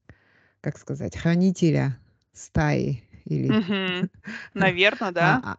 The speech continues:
Speaker 1: а, а, а, а, а у матери тех, кто, э,
Speaker 2: А мать
Speaker 1: м,
Speaker 2: такая просто: "А, мам,
Speaker 1: слабеньких
Speaker 2: вол и
Speaker 1: вывести.
Speaker 2: все", в смысле, да, и все.
Speaker 1: <laughs>
Speaker 2: Ну, наверно, так, не знаю.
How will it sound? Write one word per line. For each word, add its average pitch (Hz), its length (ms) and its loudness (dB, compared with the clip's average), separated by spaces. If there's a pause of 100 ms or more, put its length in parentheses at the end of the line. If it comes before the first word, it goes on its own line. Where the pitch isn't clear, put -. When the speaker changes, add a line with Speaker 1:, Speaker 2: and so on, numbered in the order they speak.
Speaker 1:
а, 175 200 -2
а, 175 180 0 (120)
а, 165 120 0 (100)
а, 170 160 0 (100)
а 165 160 4
у 165 40 2
матери 165 520 2
тех, 160 240 0
кто, - 180 -2 (180)
э, 131 320 -4
Speaker 2:
А 214 120 -4
мать 330 180 2
Speaker 1:
м, - 20 -12
Speaker 2:
такая 240 280 0
просто: 269 360 -6
"А, 156 60 4
мам, 151 240 2
Speaker 1:
слабеньких 196 80 2
Speaker 2:
вол 226 280 -4
и 160 40 4
Speaker 1:
вывести. 156 60 4
Speaker 2:
все", 156 340 -6
в - 60 -20
смысле, - 320 -18
да, 165 280 -6
и 202 120 -4
все. 208 360 0
Speaker 1:
<laughs> 208 80 -6
Speaker 2:
Ну, 185 360 -18
наверно, 165 580 -12
так, - 280 -8
не 190 120 -10
знаю. 175 360 -8